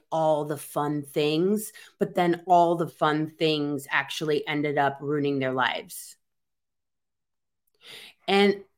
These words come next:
and I started thinking about all the times that I have had bad experiences happen to me. And I will tell you that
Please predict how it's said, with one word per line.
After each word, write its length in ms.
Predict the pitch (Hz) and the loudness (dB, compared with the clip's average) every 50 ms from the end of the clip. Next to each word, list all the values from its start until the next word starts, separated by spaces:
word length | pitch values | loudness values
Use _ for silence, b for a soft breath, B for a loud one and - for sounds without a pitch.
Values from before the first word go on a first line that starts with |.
| _ - | _ 0
and 120 | 208 214 | 4 4
I 80 | 220 214 | 6 4
started 400 | 214 - 240 240 233 277 240 202 | 4 4 2 2 2 2 -2 -2
thinking 460 | - - 208 214 208 214 208 196 185 | 6 8 8 8 8 6 6 4 4
about 400 | 180 180 160 156 160 160 160 - | 6 6 8 10 10 8 6 6
all 320 | 180 175 165 165 170 175 170 | 4 6 6 8 6 6 4
the 100 | 175 165 | 0 -4
times 800 | 170 - 165 160 160 160 165 165 165 165 165 165 160 - - | -6 -2 2 2 4 4 4 2 2 2 0 0 -2 -4 -4
that 160 | - 170 160 - | 0 0 2 4
I 240 | 160 160 160 160 | 6 4 4 4
have 420 | 156 156 151 147 147 147 143 139 - | 4 2 2 4 4 4 4 2 -2
had 460 | - 151 143 143 147 147 143 139 139 | -4 0 2 4 4 2 0 0 -2
bad 180 | 147 139 147 143 | 0 0 0 0
experiences 1000 | 139 139 - - - - 151 147 147 151 147 147 143 143 139 - 151 143 139 139 | -2 -4 -8 -12 -8 -4 -2 0 2 2 2 0 -2 -2 -4 -4 -4 -4 -4 -4
happen 420 | - - 139 135 - 165 165 165 165 - | 0 0 0 0 0 -2 -4 -4 -2 0
to 80 | 190 | 2
me. 340 | 185 185 185 180 180 180 175 - _ _ _ _ _ _ b b b b b b b b b b - | 2 4 4 4 2 0 -2 -8 _ _ _ _ _ _ b b b b b b b b b b 2
And 140 | 180 180 | 4 6
I 100 | 165 175 | 6 6
will 240 | 175 180 190 190 190 | 6 4 2 0 0
tell 240 | - - 147 156 165 | 0 4 6 6 6
you 440 | 165 165 170 170 170 170 170 165 160 156 | 6 4 4 4 4 2 2 0 0 4
that 440 | 160 160 156 156 156 143 - - - | 4 6 6 6 4 2 0 -10 -20